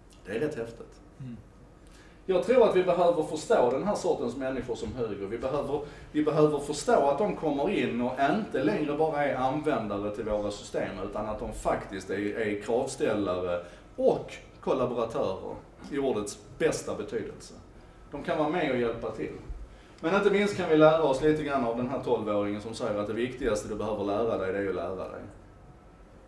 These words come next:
Speaker 1: Jag tar ett exempel till. Men det, det här är en femtonåring.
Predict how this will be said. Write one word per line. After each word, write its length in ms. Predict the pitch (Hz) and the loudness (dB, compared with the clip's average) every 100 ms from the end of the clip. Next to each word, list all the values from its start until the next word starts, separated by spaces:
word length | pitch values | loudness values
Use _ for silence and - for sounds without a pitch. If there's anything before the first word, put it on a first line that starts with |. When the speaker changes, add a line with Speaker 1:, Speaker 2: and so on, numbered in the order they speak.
| - - - - - - - - - - - - - - - - - - - - - 208 | -20 -20 -20 -20 -20 -20 -20 -20 -20 -20 -20 -20 -20 -20 -20 -20 -20 -20 -20 -18 -14 -8
Speaker 1:
Jag 100 | 240 | 2
tar 140 | 214 | 2
ett 120 | 185 | 4
exempel 520 | 156 - 156 - 127 | 0 0 0 0 -2
till. 200 | 147 131 | 2 2
Men 120 | 170 175 | 2 0
det, 380 | 165 170 165 185 | 0 0 0 0
det 100 | 185 | 0
här 120 | 175 | -2
är 40 | |
en 60 | 151 | -2
femtonåring. 760 | 156 151 131 104 90 90 98 | -2 -2 -2 -4 -4 -6 -10